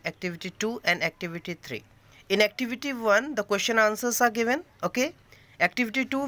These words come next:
which I have given you for the homework, easy part it is, and it is the fill in the blanks, okay? And the third one is the true or false, okay? You have to correct the false statement, okay, बच्चों? This also I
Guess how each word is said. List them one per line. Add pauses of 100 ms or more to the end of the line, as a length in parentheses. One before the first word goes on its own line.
which
I
have
given
you
for
the
homework,
easy
part
it
is,
and
it
is
the
fill
in
the
blanks, (680)
okay? (400)
And
the
third
one
is (260)
the
true
or
false, (460)
okay? (140)
You
have
to
correct
the (120)
false
statement, (920)
okay,
बच्चों?
This
also
I